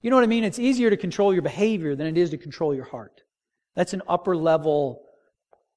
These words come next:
following God, when you can control your heart, not just control your behavior. It's good to refrain from killing someone. That's a good thing. It's another thing to love your enemies.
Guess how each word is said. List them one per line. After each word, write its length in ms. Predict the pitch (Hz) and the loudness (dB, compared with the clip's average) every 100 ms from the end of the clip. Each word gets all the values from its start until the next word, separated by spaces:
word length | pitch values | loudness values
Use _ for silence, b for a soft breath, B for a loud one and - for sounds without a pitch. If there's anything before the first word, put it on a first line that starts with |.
| _ | _
following 500 | - 175 165 156 147 | 2 4 4 0 -2
God, 380 | 147 156 135 120 | 0 2 0 -6
when 80 | 147 | -8
you 100 | 151 | -8
can 160 | 165 | -8
control 400 | 139 147 - 160 | -10 -10 -4 -2
your 120 | 135 120 | -2 -8
heart, 480 | - 165 110 - _ _ _ _ _ _ _ - | -6 -6 -6 -12 _ _ _ _ _ _ _ -6
not 160 | 156 | -4
just 200 | 156 160 | -4 -6
control 360 | - 151 165 143 | -8 -6 -4 -4
your 140 | 131 | -4
behavior. 480 | 127 - 185 170 139 | -8 -6 -2 -2 -4
It's 180 | 147 - | -8 -10
good 480 | 139 214 269 208 156 | -6 2 4 4 2
to 100 | 185 | -2
refrain 520 | 170 165 160 160 175 | -2 -2 -4 -4 -6
from 180 | 165 190 | -8 -10
killing 300 | 208 214 196 | -6 -6 -8
someone. 440 | - 143 123 113 _ _ _ _ _ _ _ _ _ _ - | -8 -10 -12 -16 _ _ _ _ _ _ _ _ _ _ -14
That's 140 | 139 | -4
a 60 | 185 | -4
good 340 | 143 220 254 | -2 -4 -4
thing. 320 | - 170 120 - _ _ _ b b b | -6 -8 -8 -16 _ _ _ b b b
It's 160 | - - | -10 -4
another 360 | 196 190 233 240 | 0 4 4 2
thing 280 | 233 214 208 | -2 -2 0
to 100 | 185 | 0
love 240 | 175 170 | 2 2
your 140 | 170 | 2
enemies. 580 | 165 156 127 - - - | 0 -2 -8 -14 -20 -20